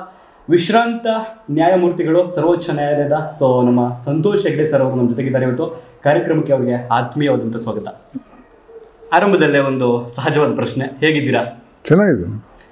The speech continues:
Speaker 1: ಹೇಗಿದೆ ವಿಶ್ರಾಂತಿ ಜೀವನದ ಬದುಕು?
Speaker 2: ವಯಸ್ಸಿಗೆ ಸರಿಯಾಗಿದೆ.
Speaker 1: <laughs> ನಾನು ನಿನ್ನೆ ಕಾರ್ಯಕ್ರಮದಲ್ಲಿ, ಆ,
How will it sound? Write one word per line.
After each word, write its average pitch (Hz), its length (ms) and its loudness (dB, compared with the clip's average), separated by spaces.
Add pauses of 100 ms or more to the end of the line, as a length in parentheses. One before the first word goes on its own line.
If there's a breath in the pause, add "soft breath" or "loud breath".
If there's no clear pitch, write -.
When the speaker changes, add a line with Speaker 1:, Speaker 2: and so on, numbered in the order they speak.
(140)
Speaker 1:
ಹೇಗಿದೆ 156 460 2
ವಿಶ್ರಾಂತಿ 170 420 0
ಜೀವನದ 147 320 0
ಬದುಕು? 135 640 -4 (380)
Speaker 2:
ವಯಸ್ಸಿಗೆ 156 440 4
ಸರಿಯಾಗಿದೆ. 117 580 0
Speaker 1:
<laughs> 156 960 -6
ನಾನು 185 240 4
ನಿನ್ನೆ 175 440 2
ಕಾರ್ಯಕ್ರಮದಲ್ಲಿ, 170 920 -2
ಆ, 143 100 -4